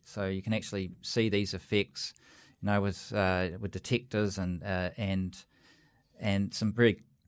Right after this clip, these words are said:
very classy experiments are happening to show what's happening in the brain of someone who's depressed, who's treated with ketamine, because we already know that if you're going to respond, you're going to respond within a day or two. And there are real effects now that you can see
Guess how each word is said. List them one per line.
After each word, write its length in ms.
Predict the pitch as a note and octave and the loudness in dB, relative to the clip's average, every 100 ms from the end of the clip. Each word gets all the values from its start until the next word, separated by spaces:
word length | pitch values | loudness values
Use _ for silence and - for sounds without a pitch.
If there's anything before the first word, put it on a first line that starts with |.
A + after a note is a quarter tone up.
| _ | _
very 220 | - B2 G#2+ | 6 6 6
classy 480 | - G#2 G#2 G#2+ | 6 6 4 0
experiments 680 | F#2+ - - A#2 C3 G2 E2 | -6 -6 2 6 6 4 -2
are 60 | G2 | -2
happening 340 | A#2+ B2 G#2 | 0 0 -4
to 80 | F#2 | -4
show 240 | - G#2+ | 0 2
what's 200 | G2 - | 2 0
happening 260 | B2 - G#2+ | -4 -4 -2
in 80 | F#2+ | -2
the 60 | |
brain 320 | F#2+ G2+ G#2 | -2 0 2
of 100 | G2+ | 0
someone 300 | - G2+ G2 | -2 -2 0
who's 180 | G2 G2 | -2 -4
depressed, 500 | - - A#2+ A2+ - | -6 -4 0 0 0
who's 160 | G2 - | -8 -6
treated 300 | - A2 G#2+ | -4 -4 -4
with 100 | G2+ | -10
ketamine, 500 | - F#2+ F2+ F2 F2 - - - - | -6 -4 -4 -6 -8 -16 -20 -20 -14
because 200 | - B2 | -2 2
we 120 | A#2 | 8
already 240 | A#2+ A2+ G#2 | 10 10 8
know 380 | G2+ A2 G#2+ G2+ | 6 6 6 6
that 260 | G2 F#2+ - _ _ _ _ _ | 4 2 -2 _ _ _ _ _
if 140 | A#2+ | -4
you're 80 | B2 | 4
going 160 | B2 C3+ | 6 6
to 80 | |
respond, 500 | A2 - - B2 B2 | 2 0 4 6 6
you're 80 | G2+ | 4
going 140 | G2 G2 | 2 2
to 80 | |
respond 460 | G2 - - G2+ G2+ | 0 -2 0 2 2
within 220 | F#2 F#2+ | 0 -2
a 80 | F#2 | -2
day 240 | F#2 G2 | 2 2
or 100 | G2 | 2
two. 340 | F#2+ - F2 E2 F#2+ _ - _ _ | -2 -4 -4 -6 -12 _ -20 _ _
And 160 | G#2+ G2+ | 0 4
there 140 | G#2 | 6
are 220 | A2+ G#2+ | 6 6
real 240 | G2+ G#2 G2+ | 6 4 2
effects 400 | - A2+ - G#2+ | 0 -4 -4 -4
now 120 | G2+ | -2
that 100 | F2 | -2
you 60 | |
can 120 | - G2 | -6 -8
see 480 | - G#2 G2+ G2+ | -2 -2 -2 -4